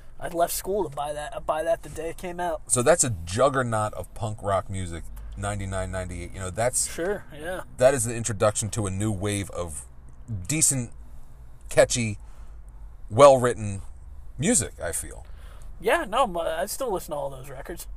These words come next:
Speaker 2: So then two thousand, Green Day comes out with this.
Speaker 1: Right.
Speaker 2: And this is supposed to be, this is supposed to compete with what's out there at that time.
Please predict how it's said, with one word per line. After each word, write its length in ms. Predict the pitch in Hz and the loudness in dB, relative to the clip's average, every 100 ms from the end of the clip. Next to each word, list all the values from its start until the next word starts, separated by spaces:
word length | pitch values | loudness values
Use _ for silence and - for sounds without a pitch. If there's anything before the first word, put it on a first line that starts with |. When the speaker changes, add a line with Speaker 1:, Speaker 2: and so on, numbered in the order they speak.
| - - | -12 0
Speaker 2:
So 180 | - | 2
then 240 | 254 240 262 | 6 6 4
two 180 | - 196 | 2 0
thousand, 580 | - 160 202 143 135 135 - - - - - - - - | 4 6 6 2 -6 -8 -14 -14 -16 -14 -14 -14 -14 0
Green 240 | 151 254 | 2 4
Day 140 | 190 - | 2 0
comes 280 | - 82 | -4 -8
out 220 | - - - - - - - - - - - - - - - - - - - - | -8 -10 -12 -14 -12 -12 -10 -12 -14 -12 -12 -10 -10 -10 -12 -16 -16 -14 -14 -2
with 180 | 127 107 | -2 2
this. 500 | 185 170 - - - | 2 2 2 0 0
Speaker 1:
Right. 240 | 175 151 - - - - | -2 -2 -4 -12 -12 -2
Speaker 2:
And 200 | - 135 | 0 2
this 160 | 165 196 | 4 6
is 80 | 180 | 6
supposed 380 | 185 - 151 | 8 8 8
to 80 | 156 | 4
be, 420 | 120 131 120 113 107 - - - - - - - | 0 0 2 -2 -4 -12 -14 -14 -14 -12 -14 2
this 160 | - | 6
is 80 | 180 | 6
supposed 300 | 170 175 185 | 4 4 4
to 60 | - | 4
compete 540 | - 127 - 202 180 | -2 -4 -4 -4 -2
with 200 | 120 98 | -2 4
what's 160 | 120 - | 4 6
out 300 | 127 113 - | 4 2 4
there 220 | 113 101 | 4 4
at 180 | - 98 | 2 0
that 200 | 101 87 | 0 -2
time. 320 | - 98 69 | -2 -4 -4